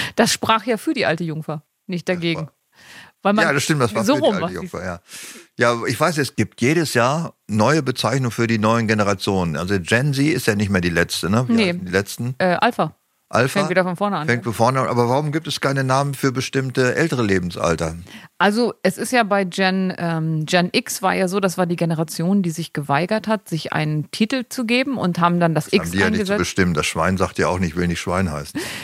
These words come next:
Speaker 1: Ja, aber das Schwein und eine ganze Generation sind vom Anspruch her vielleicht anders.
Speaker 2: Echt?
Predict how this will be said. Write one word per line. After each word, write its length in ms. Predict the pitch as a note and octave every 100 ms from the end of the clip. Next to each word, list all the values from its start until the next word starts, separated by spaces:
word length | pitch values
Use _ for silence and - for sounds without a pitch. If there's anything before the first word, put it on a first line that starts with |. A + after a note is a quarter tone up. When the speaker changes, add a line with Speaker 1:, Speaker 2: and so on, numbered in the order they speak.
| - - - -
Speaker 1:
Ja, 240 | E3+ G#3 A#3+
aber 160 | A3+
das 200 | G#3 -
Schwein 460 | - F3 D#3+ A#3 C#4+
und 180 | A#3+ A3
eine 120 | G#3
ganze 260 | G3+ G#3+ A#3
Generation 640 | G3+ F#3+ F3+ - A3 A#3
sind 180 | F#3 G3 - _ -
vom 240 | - G3+ F3+
Anspruch 400 | F3+ - A3+ F#3
her 100 | F#3
vielleicht 400 | G3 F3 E3+ - -
anders. 560 | F3 F#3 D#3 D#3 - _ _
Speaker 2:
Echt? 320 | - - -